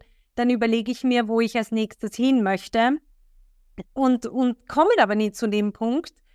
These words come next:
weil ja ständig ihr Alltag gefüllt ist mit irgendwelchen Feuerlöschübungen. Und ich glaub, so war's bei dir damals. Und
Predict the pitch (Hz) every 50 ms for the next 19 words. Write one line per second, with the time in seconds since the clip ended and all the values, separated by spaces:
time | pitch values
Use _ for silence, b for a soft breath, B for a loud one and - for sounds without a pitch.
0 | _ _ _ _ - 202 233 233 233 226 233 226 233 - - - - 240 240 254
1 | 254 233 240 247 247 - - 233 220 160 - 202 214 214 - 240 233 - - 220
2 | 196 - - 269 262 247 214 220 226 240 226 - - _ _ _ _ _ _ _
3 | - 214 220 220 220 214 190 - - - 226 226 208 226 226 214 - 196 196 196
4 | 196 - - 226 214 214 208 208 208 - - _ _ _ _ - - - 214 214
5 | 220 226 226 208 185 190 190 - - - - 226 226 208 220 214 196 180 165 170
6 | 175 180 185 - _ _ _ _ _ _ _ _ _ _ - 220 226 226 - -
7 | 269 254 226 - - 302 294 262 220 202 226 240 - - 262 226 214 226 269 320
8 | 320 _ - 170 165 175 196 220 247 269 285 302 330 381 403 - _ _ _ _
9 | _ _ _ _ _ _ _ _ _ - 262 262 247 214